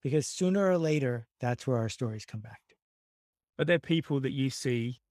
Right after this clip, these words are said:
Speaker 2: now who are doing this storytelling, this brand building or world building really well?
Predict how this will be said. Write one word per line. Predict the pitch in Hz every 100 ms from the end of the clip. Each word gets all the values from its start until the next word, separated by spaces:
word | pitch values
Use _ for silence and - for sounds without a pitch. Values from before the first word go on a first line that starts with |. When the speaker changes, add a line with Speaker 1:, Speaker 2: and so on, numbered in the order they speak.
| -
Speaker 2:
now | 135 123 117
who | 104 120
are | 120
doing | 123 117 120
this | 117
storytelling, | - - 117 113 - 120 107 113
this | 107 - - _ _ _ _ _ _ _ _ -
brand | 117 113 117 113
building | 107 113 110
or | 107
world | 107 120 120 123
building | 107 107 104 104 -
really | 117 107
well? | 107 113 113 147 190